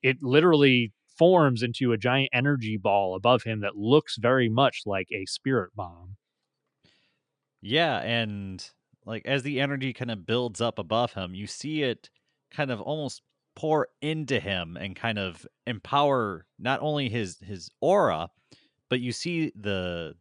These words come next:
Speaker 2: the energy blade that he has kind of swell with energy. It has this kind of, the, the spirit bomb's always typically blue. That seems to be the color of all the, the life energy. The
Speaker 1: Mm-hmm.
Speaker 2: sword kind of takes on that same f-, form. And so,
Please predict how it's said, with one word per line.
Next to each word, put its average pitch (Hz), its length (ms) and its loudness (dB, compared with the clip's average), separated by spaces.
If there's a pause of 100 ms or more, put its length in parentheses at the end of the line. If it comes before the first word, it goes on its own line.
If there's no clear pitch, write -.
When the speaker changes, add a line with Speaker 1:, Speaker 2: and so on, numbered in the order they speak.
(280)
Speaker 2:
the 117 180 -8
energy 139 360 -4
blade 92 320 -8
that 92 100 -6
he 87 100 -8
has 90 200 -4
kind 104 160 -8
of 90 160 -10
swell 143 720 2
with 117 140 -2
energy. 110 420 -4
It 87 60 -8
has 110 160 -4
this 101 160 -10
kind 104 180 -6
of, 87 120 -10 (640)
the, 113 240 -2
the 113 120 -8
spirit 143 260 -4
bomb's 123 280 -2
always 117 240 -2
typically 95 640 -8
blue. 110 440 0
That 98 180 -2
seems 104 300 -6
to 92 60 -12
be 101 140 -2
the 92 100 -2
color 101 340 -2
of 87 100 -4
all 95 120 0
the, 85 360 -4 (180)
the 90 100 -10
life 101 320 -2
energy. 113 440 -6 (680)
The 117 60 -10
Speaker 1:
Mm-hmm. 104 200 -4
Speaker 2:
sword 147 340 2
kind 135 160 0
of 107 60 -4
takes 123 300 -2
on 117 180 -2
that - 140 -8
same 90 400 -6
f-, - 160 -20
form. 80 360 -6
And 78 180 -12
so, 90 400 -2